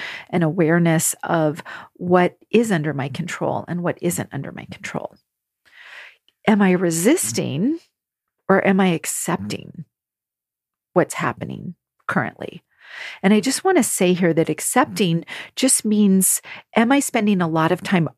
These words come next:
arguing with what has already happened? Am I spending a lot of time resisting, right? Arguing with what is already a fact in some sense, right? The past, or even just the recent past,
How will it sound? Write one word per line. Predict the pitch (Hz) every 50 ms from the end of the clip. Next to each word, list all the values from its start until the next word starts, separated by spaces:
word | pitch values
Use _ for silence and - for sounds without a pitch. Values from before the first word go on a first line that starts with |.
| _ -
arguing | 185 202 208 190 175 170 160 147 147 143 143 147
with | 147 160 - -
what | 160 165 180 - -
has | 165 196 175 - -
already | 170 165 165 165 160 156
happened? | - 135 - - - 147 - - - - - - - - - - - - - - - - - - _
Am | - 208 214
I | 247 254
spending | 247 - - - 208 196 202 190 165
a | 151
lot | 143 - 160 160 165
of | 175 -
time | - - 180 170 156
resisting, | 143 151 147 151 160 170 175 190 185 - - 127 - 107 - - - - - - _ _ _ _ _ _ _ _ _ _ _ _ _ _ _ _ _ _
right? | - 185 170 156 143 - - -
Arguing | 202 196 208 202 190 185 175 156 139 - - 104 175 220 254 240 - _ _ _ _ _ _ _ _ _
with | - 202 214 196 - - _ _ _
what | - 202 240 247
is | 240 214 - -
already | 185 208 220 226 220 202 175
a |
fact | 151 - - - 151 202 190 - - - -
in | 165 143 160
some | - - - -
sense, | 170 - - - - - - - -
right? | - 147 165 185 -
The | - -
past, | - - - - 185 185 185 196 - - - - - - - - - - - - -
or | 202
even | 208 214 226 254
just | 233 226 220 - -
the | 208 185
recent | 214 269 269 - 175 - -
past, | - - - - - - - - - - - -